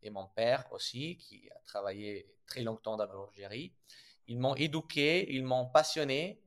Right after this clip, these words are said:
euh, de, de ce secteur. Donc, après une expérience que j'ai eue, euh, à l'étranger, à Londres, où j'ai étudié, euh, même l'informatique, donc quelque chose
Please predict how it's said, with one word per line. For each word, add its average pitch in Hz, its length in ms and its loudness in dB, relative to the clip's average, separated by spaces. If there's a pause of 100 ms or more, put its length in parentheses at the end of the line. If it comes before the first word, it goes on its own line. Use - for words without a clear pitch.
(100)
euh, 107 440 -2
de, - 460 -20 (160)
de - 60 -18
ce 123 160 -6
secteur. 127 560 -2 (440)
Donc, 127 300 -2
après - 300 2
une 156 120 0
expérience 143 600 2
que 127 140 -2
j'ai 120 160 -2
eue, 131 200 0
euh, 117 160 4 (240)
à 110 80 -6
l'étranger, 127 540 0
à 123 80 8
Londres, 139 440 4
où 113 100 -10
j'ai 117 160 -6
étudié, 123 880 0 (320)
euh, 110 120 2
même 127 220 0
l'informatique, 131 800 2 (120)
donc 113 260 -4
quelque 104 160 -16
chose 127 320 -4